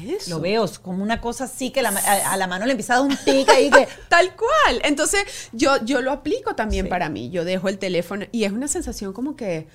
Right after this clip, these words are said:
Speaker 1: "Ay, si está pasando lo que pasa, allá vaya el mundo y yo estoy aquí". ¿Entiendes?
Speaker 2: Para ir, eh, cerrando y hablar con, con la terapeuta, quería retomar algo que me pareció súper in-, interesante y que lo comentaste ahorita, que es que tú le buscas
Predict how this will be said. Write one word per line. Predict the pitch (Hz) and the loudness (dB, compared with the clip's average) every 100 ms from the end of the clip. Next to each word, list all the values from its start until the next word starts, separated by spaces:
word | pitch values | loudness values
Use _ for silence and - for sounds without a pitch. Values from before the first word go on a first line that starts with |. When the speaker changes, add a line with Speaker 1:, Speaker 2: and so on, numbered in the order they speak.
| - - | -8 -6
Speaker 1:
"Ay, | 226 | -6
si | 220 | -8
está | - 185 | -10 -10
pasando | 208 226 269 285 | -10 -8 -4 -4
lo | 262 | -6
que | 214 | -4
pasa, | 220 240 254 | -4 -2 -2
allá | 226 196 | -2 0
vaya | 208 247 | 0 0
el | 254 | 2
mundo | 262 294 285 | 4 4 4
y | 294 | 2
yo | 262 | -2
estoy | - 254 | -4 -6
aquí". | - 196 - - - - - | -6 -10 -12 -14 -18 -16 -4
¿Entiendes? | 247 220 277 233 254 - 302 - - - 277 | -2 0 2 4 4 2 0 -4 -20 0 8
Speaker 2:
Para | 240 226 | 10 12
ir, | 220 226 254 254 | 10 6 6 6
eh, | 285 254 | 6 4
cerrando | 269 226 220 214 240 | 2 2 2 2 2
y | 254 | 2
hablar | 214 196 185 | 2 0 0
con, | 240 240 226 | -2 -2 -2
con | 233 | -2
la | 190 | 0
terapeuta, | 190 175 277 302 269 311 - | 2 2 6 4 6 2 2
quería | 208 196 | 2 2
retomar | 220 247 220 202 | 2 0 2 2
algo | 226 247 | 2 0
que | 220 | -2
me | 180 | 0
pareció | 165 170 170 | -2 0 -2
súper | 214 226 | 0 2
in-, | 190 - - | 0 -2 -6
interesante | 170 165 160 185 202 | -2 0 2 0 0
y | |
que | 233 | 0
lo | 202 | 0
comentaste | 165 147 151 180 | 0 0 -2 0
ahorita, | 214 226 240 | 0 0 -2
que | 233 | -4
es | 180 | -4
que | 185 | -2
tú | 220 | 2
le | 214 | 2
buscas | 214 226 - 240 233 | 4 2 2 0 0